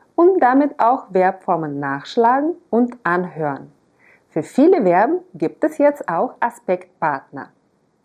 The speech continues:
Ihr könnt das Training personalisieren, indem ihr eigene Verblisten anlegt und die Erfolgsstatistik als Filterkriterium nutzt. Ich zeige euch jetzt,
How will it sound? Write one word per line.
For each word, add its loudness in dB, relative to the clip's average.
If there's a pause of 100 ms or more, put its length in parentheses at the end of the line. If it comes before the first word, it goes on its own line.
(760)
Ihr -2
könnt 0
das -4
Training 0
personalisieren, -4 (120)
indem 2
ihr 0
eigene -2
Verblisten -2
anlegt 2 (320)
und 4
die 2
Erfolgsstatistik -2
als -2
Filterkriterium -4
nutzt. -10 (340)
Ich 0
zeige 0
euch -4
jetzt, -4